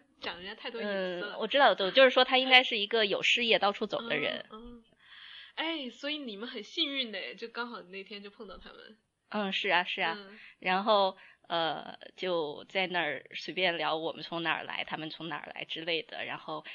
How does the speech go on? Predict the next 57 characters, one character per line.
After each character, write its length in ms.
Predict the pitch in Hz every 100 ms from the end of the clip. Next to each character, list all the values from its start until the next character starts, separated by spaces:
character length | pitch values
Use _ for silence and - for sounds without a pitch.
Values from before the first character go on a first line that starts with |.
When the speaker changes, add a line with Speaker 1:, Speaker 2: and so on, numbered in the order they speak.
| - _
Speaker 2:
然 100 | 180
后 140 | - 175
我 80 |
就 180 | 156 185
觉 220 | 180 -
得 240 | - 156 165 _ _ _ _
那 220 | 160 160
个 40 |
女 140 | 160 147
生 160 | 151
好 60 | 220
好 60 | 165
奇。 100 | 226
Speaker 1:
聊 40 |
那 0 |
么 0 |
多 0 |
干 240 | 247 262
嘛？ 60 | 202 - 302 - - 415
Speaker 2:
然 160 | 214 202
后， 280 | 302 240 - - -
然 240 | - 196 277
后， 680 | 240 226 226 226 226 202 - _ _ _
yeah， 440 | 202 170 - - -
然 160 | 170
后， 480 | 180 190 185 175 175 _ _ _ _
然 140 | - 175
后 80 |
他， 240 | 202 196 190
他 160 | -
有 100 | 208
跟 140 | 160 190
我 140 | 147
说 120 | 170
他 120 | 170 180
喜 120 | -
欢 160 | -
我 60 | 175
那 100 | 175
个 100 | 165
网 240 | 165 156 -
格 160 | - -
的 80 |
那 100 | 156
个 120 | 165 151
衣 160 | 160
服。 160 | - -
然 80 | 185
后 100 | 220
我 100 | 156
当 200 | 233 320
时 120 | 370
其 140 | -
实 100 | 294
很， 280 | 339 - - - _ _
呃， 420 | 170 151 139 120
挺， 320 | - 156 -